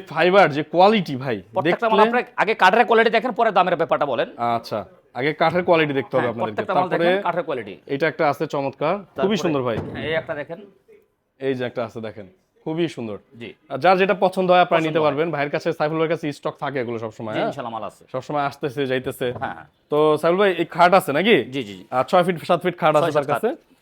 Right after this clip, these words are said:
Speaker 1: এইদিকে চলে আসেন, এইদিকেও আরো কিন্তু অনেক ফার্নিচার আছে, দেখাই আপনাদেরকে।
Speaker 2: এই যে খাট আছে।
Speaker 1: এই যে একটা খাট দেখেন।
Speaker 2: আড়াই ইঞ্চের পুরা সলিড কাঠ।
Speaker 1: এটা কি, কি মডেল বলে ভাই? তালপাতা নাকি?
Speaker 2: ভাই, এটা তালপাতা বলা হয় বা রৈতন বলা হয়, রৈতন।
Speaker 1: রৈতন মডেল বলা
Speaker 2: যে
Speaker 1: হয়।
Speaker 2: যেরকম বলা হয়, কথা বলেন।
Speaker 1: আচ্ছা। এটাও কিন্তু এই যে দেখেন, হেড সাইড,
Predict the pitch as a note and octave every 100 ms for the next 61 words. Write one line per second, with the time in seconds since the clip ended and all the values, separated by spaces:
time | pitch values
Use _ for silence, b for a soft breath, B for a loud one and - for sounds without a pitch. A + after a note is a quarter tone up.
0 | _ _ D#3+ F3+ F#3 E3+ D#3+ C#3+ E3+ G3
1 | D#3 E3+ F#3 F#3 E3 D#3+ E3+ D#3 E3+ F3+
2 | D3+ C3+ B2+ A2+ A#2 A#2+ B2 A2 A2+ A2
3 | A#2+ G#2 A#2+ A2 - E3 - _ _ G3
4 | G3+ G3 F3 E3 C#3+ C3 C3 G2+ G#2+ D3+
5 | D#3+ D#3 F3+ - D#3+ - D3+ D#3+ - _
6 | - D3 D3 _ _ _ _ - C#3+ G#3
7 | G3+ A#3+ A#3 A#3 A3 F#3 E3+ D3 F#3 G#3+
8 | F#3+ A3+ A#3 F#3+ B2 G#2+ B2+ C#3+ C#3+ F3
9 | E3+ F3+ G3+ G3+ G3 F#3+ F3+ E3 F3 E3+
10 | G3 A3 F#3+ C#3 A#2 C#3+ A2+ D3 E3+ F#3
11 | F3 C#3+ C3+ B2 A#2+ - G3+ E3 C3+ B2
12 | A#2 A#2+ A#2+ A#2 G#2+ G#2+ - _ _ _
13 | C#3 C#3+ F#3 F3+ F#3 F3+ E3 D#3 D3 B2
14 | D3+ E3 G#3+ A3